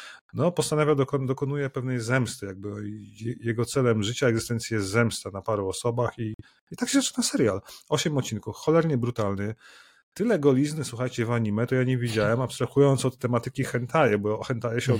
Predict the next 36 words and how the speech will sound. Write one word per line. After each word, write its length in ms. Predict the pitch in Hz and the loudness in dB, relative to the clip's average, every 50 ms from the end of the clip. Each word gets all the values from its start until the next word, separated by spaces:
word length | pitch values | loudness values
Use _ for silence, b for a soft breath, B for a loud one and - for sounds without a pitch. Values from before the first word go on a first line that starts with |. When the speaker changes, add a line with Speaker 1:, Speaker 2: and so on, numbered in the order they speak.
| 120 123 | 4 4
Speaker 1:
ogląda 180 | 127 123 117 - | 4 2 0 -2
po 80 | - - | -8 -10
to, 100 | - 120 | -4 -2
żeby 220 | - 131 135 - | -2 0 0 0
mieć 120 | 147 139 127 | 0 -2 2
porno, 380 | - 190 160 123 107 101 92 | 4 4 4 4 2 -4 -6
tak? 220 | - 107 113 - 127 | -8 -8 -8 -8 -8
Natomiast 380 | 113 127 127 131 127 - - B B B B B B | -10 -8 -6 -6 -6 -8 -8 B B B B B B
w 80 | - - | -12 -6
serialu, 440 | - 139 127 120 131 185 220 175 127 | -4 -2 -2 2 2 4 4 4 2
który 220 | - - 110 113 | -2 -6 -6 -4
jest 120 | 110 101 | -4 -4
dostępny 420 | 101 107 104 - - 151 - - 120 | -4 -6 -6 -6 -6 -6 -4 -2 -2
na, 340 | 113 110 110 107 104 104 104 | -2 0 0 -2 -2 -2 0
na 140 | 107 104 | 0 0
właśnie, 280 | 107 110 110 - 113 110 | 2 0 0 0 0 0
nie 60 | 110 | 2
wiem, 100 | 104 104 | 2 2
Netflixie, 640 | 107 104 - - 127 117 101 - - - 107 107 120 | 0 0 -2 0 0 0 0 0 -2 -2 0 0 0
skierowany 460 | - - - 117 117 113 131 135 139 | 0 0 0 2 2 4 4 2 2
do 100 | 117 117 | 2 2
szerokiej 340 | - - 117 120 113 127 123 | 2 2 0 0 2 0 -2
publiczności, 500 | - 117 110 107 - - 104 - - - | -2 -2 -4 -4 -2 -4 -4 -4 -4 -2
powiem 160 | - 135 139 | 0 2 2
wam 100 | 147 135 | 4 2
szczerze, 260 | - - 107 117 127 | 2 0 0 0 0
byłem 240 | 120 104 113 123 120 | 0 2 2 0 0
w 40 | - | 0
szoku, 380 | - - 101 - - 117 131 B B B B B - | -4 -6 -6 -2 -2 -2 -2 B B B B B -6
ile 180 | - 113 131 131 | 0 2 2 2
tam 160 | - 127 120 | 4 2 2
jest 120 | 120 113 110 | 0 0 2
golizny 480 | 113 117 113 104 95 90 98 101 107 | 2 4 4 4 2 2 0 -2 -4
z 60 | 107 117 | -2 -4
naciskiem 520 | 113 - - 113 101 - - 110 110 107 | -6 -6 -4 -6 -8 -6 -6 -6 -6 -6
na 200 | 101 98 104 107 | -8 -10 -10 -8